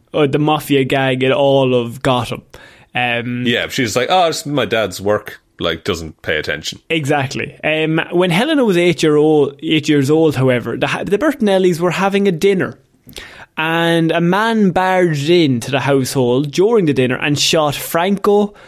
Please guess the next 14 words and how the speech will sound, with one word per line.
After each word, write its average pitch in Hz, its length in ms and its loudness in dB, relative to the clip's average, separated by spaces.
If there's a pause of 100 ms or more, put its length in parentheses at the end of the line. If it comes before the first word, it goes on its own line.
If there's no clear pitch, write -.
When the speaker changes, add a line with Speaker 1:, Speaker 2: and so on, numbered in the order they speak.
(160)
Speaker 1:
Maria, 151 600 2 (280)
and 156 280 -2
Pino 175 400 2
Bertinelli. 127 640 -2 (440)
Um, 131 540 0 (160)
so 170 380 2
everyone 208 560 2
was 190 100 2
shot 139 500 0
except - 680 -4
Helena. 131 520 -6 (880)
And 147 280 -2
so 143 440 2
her 143 220 0